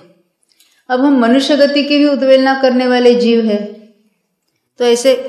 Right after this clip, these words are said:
एकेंद्रिय जीव मनुष्य गति का बंध करते हैं कि नहीं करते? हाँ,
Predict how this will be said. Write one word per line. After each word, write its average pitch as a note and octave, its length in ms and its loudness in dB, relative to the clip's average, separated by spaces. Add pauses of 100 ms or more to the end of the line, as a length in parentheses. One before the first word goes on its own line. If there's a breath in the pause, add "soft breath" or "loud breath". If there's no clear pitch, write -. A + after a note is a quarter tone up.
(300 loud breath)
एकेंद्रिय C#4+ 540 0
जीव C4+ 420 -2
मनुष्य C4+ 360 0
गति C4+ 260 -2
का C4+ 160 0
बंध B3 280 0 (100)
करते B3 340 0
हैं A3+ 200 -2
कि A#3+ 160 -2
नहीं G#3+ 220 0
करते? - 380 -10 (2500)
हाँ, B3+ 140 0